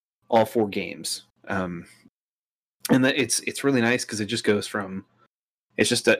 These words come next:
it just does all the Master Chief missions, start to finish, from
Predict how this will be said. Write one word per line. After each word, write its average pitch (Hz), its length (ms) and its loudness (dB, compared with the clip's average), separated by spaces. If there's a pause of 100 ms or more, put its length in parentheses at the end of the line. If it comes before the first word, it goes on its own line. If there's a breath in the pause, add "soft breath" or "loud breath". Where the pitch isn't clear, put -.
it 117 60 0
just 117 180 -4
does 101 180 0
all 117 220 0
the 123 60 0
Master 113 340 0
Chief 113 240 0
missions, 98 600 -2 (560 soft breath)
start 120 240 4
to - 60 -4
finish, 107 360 0
from 90 500 -4